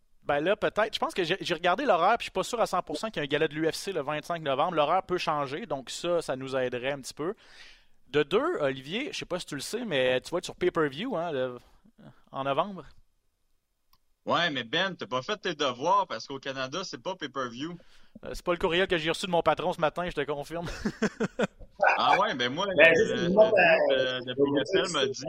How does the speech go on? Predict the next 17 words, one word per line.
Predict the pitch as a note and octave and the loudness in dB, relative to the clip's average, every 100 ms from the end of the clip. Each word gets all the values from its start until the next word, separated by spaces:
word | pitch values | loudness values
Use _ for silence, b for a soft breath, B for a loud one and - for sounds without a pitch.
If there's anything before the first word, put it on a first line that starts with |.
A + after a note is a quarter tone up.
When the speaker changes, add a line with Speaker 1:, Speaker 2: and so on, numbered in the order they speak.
| D#3+ | 0
Speaker 2:
que | B2 | 0
c'était, | A#2+ - B2+ B2+ | -2 -4 -2 0
euh, | A#2 A2+ A2 A2+ _ _ _ | 0 0 -2 -4 _ _ _
c'est | - B2+ | -6 -2
normal | B2+ A#2+ B2 C#3+ | 0 0 0 0
au | C3 | -2
Canada. | A#2 A2+ G#2+ A#2+ C3 _ _ - _ - | -4 -6 -6 -8 -12 _ _ -20 _ -18
Speaker 1:
Mais | A#2 C#3+ | -4 -2
un | A3+ | 0
peu | - | -2
de | |
pression, | - F3+ D#3 F#3 A3+ A#3 | 0 0 0 -2 -2 -2
là. | |
Qui | - D4 | -4 -2
t'a | G#3 | -2
dit | G3+ | -2
ça ? | D4 | -8